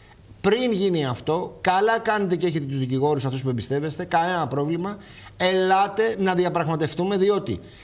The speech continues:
εάν έχετε πάνω από ένα ακίνητο, εάν στη σύμβαση που έχουν εμπλακεί και άλλοι άνθρωποι δεν έχουν ακολουθήσει τη διαδικασία, δεν έχουν το ίδιο αποτέλεσμα, υπάρχει πρόβλημα. Άρα,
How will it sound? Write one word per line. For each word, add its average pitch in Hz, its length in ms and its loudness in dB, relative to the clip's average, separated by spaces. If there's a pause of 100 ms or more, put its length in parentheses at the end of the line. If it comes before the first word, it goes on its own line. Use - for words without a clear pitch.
εάν 160 200 0
έχετε 214 240 2
πάνω 220 300 2
από 220 120 2
ένα 226 120 2
ακίνητο, 165 480 -2 (320)
εάν 175 240 2
στη 202 120 -2
σύμβαση 214 400 0
που 196 140 2
έχουν 202 240 0
εμπλακεί 185 420 -4
και 180 100 2
άλλοι 190 180 2
άνθρωποι 165 320 -2
δεν 175 180 0
έχουν 220 160 0
ακολουθήσει 202 320 0
τη 202 40 2
διαδικασία, 185 460 0
δεν 202 120 2
έχουν 214 120 2
το 196 60 2
ίδιο 208 120 2
αποτέλεσμα, 180 600 0 (240)
υπάρχει 208 420 0
πρόβλημα. 156 560 0 (1900)
Άρα, 156 500 0